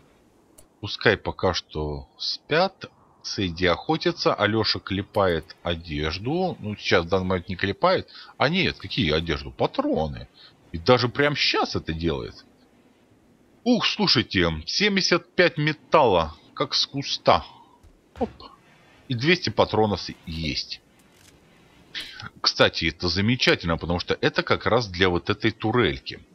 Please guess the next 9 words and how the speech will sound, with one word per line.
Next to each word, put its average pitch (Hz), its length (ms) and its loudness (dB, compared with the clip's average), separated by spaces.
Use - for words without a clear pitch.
да? 180 240 0
М, 87 600 0
давайте 101 300 0
мы 78 100 -4
кого-нибудь 82 460 -2
выберем, 95 500 -2
например, 78 380 -2
Алешенька. 82 680 -2
Занять 78 640 -4